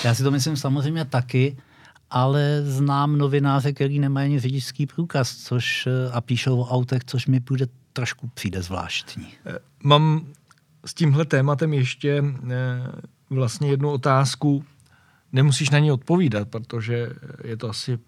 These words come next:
Speaker 2: o tom, že člověk někoho má zmínit, ale vidíš, eh, v těch našich řadách, eh, někoho, kdo by dokázal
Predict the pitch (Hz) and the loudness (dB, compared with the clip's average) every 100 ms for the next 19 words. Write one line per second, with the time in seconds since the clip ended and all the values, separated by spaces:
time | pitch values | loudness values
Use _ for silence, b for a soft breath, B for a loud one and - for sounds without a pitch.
0 | 131 120 117 123 120 - - 120 117 120 | -10 -8 -4 -4 -4 -8 -12 -8 -6 -4
1 | 117 117 - 123 131 120 135 113 117 135 | -4 -6 -4 -2 -2 -4 -4 -2 2 6
2 | 185 139 - 123 127 123 B B B B | 6 4 2 2 4 2 B B B B
3 | B - 117 139 170 175 - 160 147 135 | B -4 2 4 4 2 4 4 4 0
4 | 165 147 143 127 170 147 135 131 123 135 | 0 2 2 2 2 2 4 6 4 2
5 | 127 143 117 - _ _ _ _ _ _ | 0 0 0 -4 _ _ _ _ _ _
6 | _ _ - - - 120 120 127 131 127 | _ _ -20 -16 -2 2 4 4 4 4
7 | 127 131 131 123 123 123 127 127 127 | 2 4 2 2 0 2 2 2 0